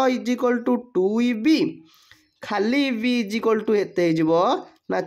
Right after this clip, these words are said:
ଛଅ by ଦୁଇ। ଆନ୍ସର କେତେ ହେଇଯିବ? ଥ୍ରୀ। ବୁଝି ହଉଛି? ଥ୍ରୀ ଅଛି ନା ନାଇଁ? ଦେଖ କୋଉଠି ଅଛି ନା, ଅପସନ୍ ନମ୍ବର ଡି is correct answer। କ୍ଲିୟର? ବୁଝିପାରିଲ? So ନେକ୍ସଟ କ୍ୱେଶ୍ଚନ ଯିବା।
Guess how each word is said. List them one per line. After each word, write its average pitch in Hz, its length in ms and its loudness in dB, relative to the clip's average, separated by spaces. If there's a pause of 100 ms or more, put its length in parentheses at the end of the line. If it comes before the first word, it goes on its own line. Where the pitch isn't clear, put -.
ଛଅ 185 280 -2 (220)
by 165 200 0 (160)
ଦୁଇ। 131 200 0 (340)
ଆନ୍ସର 165 300 -2
କେତେ 190 220 -2
ହେଇଯିବ? 294 280 2 (400)
ଥ୍ରୀ। 139 160 -4 (480)
ବୁଝି 190 200 0
ହଉଛି? 233 300 2
ଥ୍ରୀ 220 240 -4
ଅଛି 214 240 0
ନା 220 60 0
ନାଇଁ? 220 100 0
ଦେଖ 220 200 -2
କୋଉଠି 220 200 2
ଅଛି 247 200 0 (500)
ନା, 196 80 -2
ଅପସନ୍ 226 420 -4
ନମ୍ବର 185 320 0
ଡି 151 160 4 (200)
is 294 100 -4
correct 131 360 -4
answer। 117 320 -6 (240)
କ୍ଲିୟର? 233 300 0 (440)
ବୁଝିପାରିଲ? 226 520 0 (640)
So 185 140 -4
ନେକ୍ସଟ 208 240 -2
କ୍ୱେଶ୍ଚନ 226 300 0
ଯିବା। 226 220 -2